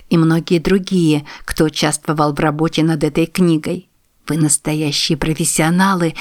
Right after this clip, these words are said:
и я очень горжусь, что стала частью вашей издательской семьи. Хочу поблагодарить моих агентов Джилл Гринберг, Шерил Пинтка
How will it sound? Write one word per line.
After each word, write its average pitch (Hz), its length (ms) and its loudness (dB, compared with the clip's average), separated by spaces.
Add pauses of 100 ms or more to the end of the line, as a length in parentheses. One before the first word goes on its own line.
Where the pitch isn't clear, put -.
(280)
и 180 80 2
я 180 300 0
очень 247 380 2
горжусь, 175 760 -4
что - 220 -2
стала 147 340 0
частью 151 480 -2
вашей 151 300 -2
издательской 147 640 -2
семьи. 156 600 -2 (480)
Хочу 185 300 0
поблагодарить 180 720 0
моих 185 260 0
агентов 180 600 0 (440)
Джилл 165 280 2
Гринберг, 170 680 -2
Шерил 175 380 2
Пинтка 185 680 -2